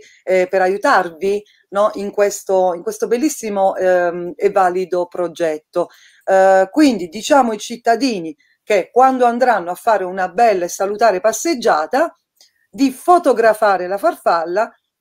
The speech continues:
di, eh, inviare un, ehm,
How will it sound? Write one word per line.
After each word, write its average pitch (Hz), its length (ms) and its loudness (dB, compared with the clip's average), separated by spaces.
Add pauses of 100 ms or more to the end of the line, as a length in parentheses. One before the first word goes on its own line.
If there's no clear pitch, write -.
di, 226 400 -4 (140)
eh, 190 540 2
inviare 208 760 0
un, 196 340 -8
ehm, 165 1080 -4